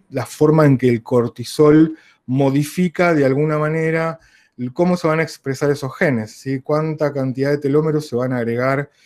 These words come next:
en esas células. Todas las células del cuerpo van perdiendo telómeros en la medida que se van multiplicando,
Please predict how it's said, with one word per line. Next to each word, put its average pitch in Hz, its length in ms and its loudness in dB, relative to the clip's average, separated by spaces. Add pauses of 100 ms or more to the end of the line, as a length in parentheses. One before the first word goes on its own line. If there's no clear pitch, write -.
(320)
en 117 120 0
esas 127 280 -4
células. 98 480 -6 (280)
Todas 214 300 6
las 185 140 2
células 190 300 0
del 156 140 -2
cuerpo 196 440 0
van 160 180 0
perdiendo 151 380 -2
telómeros 156 500 -2
en 135 80 -6
la 127 80 -6
medida 135 260 -2
que 139 80 -6
se - 120 -12
van 135 140 -4
multiplicando, 120 800 -6